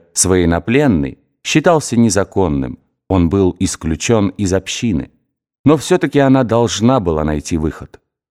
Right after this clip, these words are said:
По субботам, по праздникам она показывала маленькому Симону отцовские реликвии, платки, тарелку,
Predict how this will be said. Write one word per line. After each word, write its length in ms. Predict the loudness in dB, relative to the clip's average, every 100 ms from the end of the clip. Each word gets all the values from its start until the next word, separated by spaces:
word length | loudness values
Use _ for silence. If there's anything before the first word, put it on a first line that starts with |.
| _
По 100 | 0
субботам, 680 | 2 0 0 0 0 -4 -8 _ _
по 140 | -6
праздникам 800 | -4 0 2 2 0 -2 -2 -6 -6 -4
она 200 | 2 2
показывала 640 | 2 0 0 0 0 2
маленькому 580 | 4 4 2 2 0 0
Симону 680 | 0 0 2 4 2 0 _
отцовские 760 | -8 -6 0 -2 -2 0 2 4
реликвии, 680 | 2 2 0 -2 -6 -6 _ _
платки, 680 | 0 0 -2 -8 -6 -6 -10 _
тарелку, 720 | 0 2 4 4 2 -2 -14